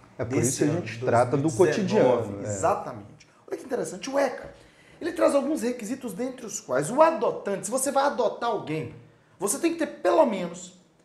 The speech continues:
Speaker 2: dezoito anos completos. O menor de dezoito anos não pode adotar.
Speaker 1: Uhum.
Speaker 2: E existe um segundo requisito que tá no parágrafo terceiro, que diz o seguinte: o adotante há de ser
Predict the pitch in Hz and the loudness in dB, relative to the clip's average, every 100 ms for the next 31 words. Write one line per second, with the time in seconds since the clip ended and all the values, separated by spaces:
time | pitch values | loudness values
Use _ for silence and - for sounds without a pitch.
0 | _ - 196 196 147 143 151 117 117 - | _ -10 -6 -4 -4 -6 -8 -10 -10 -12
1 | 117 101 85 - - - 233 220 151 143 | -12 -14 -16 -20 -18 -6 0 2 2 0
2 | 139 156 175 180 214 160 165 135 139 156 | -2 0 0 0 -2 -4 -4 -6 -8 -8
3 | 151 127 123 120 135 - - - _ _ | -6 -6 -6 -8 -10 -12 -16 -20 _ _
4 | - 127 101 98 104 330 339 339 339 320 | -6 -4 -2 -2 2 2 2 -2 -4 -6
5 | - 247 349 330 247 247 160 175 226 - | -4 -4 -4 -4 -6 -8 -6 -4 -6 -4
6 | 202 208 202 196 185 180 - 127 - 180 | -4 0 4 4 2 -6 -8 -10 -8 -8
7 | 160 202 226 240 247 190 175 - 220 208 | -8 -10 -8 -8 -6 -6 -8 0 2 4
8 | 196 185 269 285 - 214 202 180 - 160 | 4 4 2 2 2 2 2 0 -2 0
9 | 156 | 0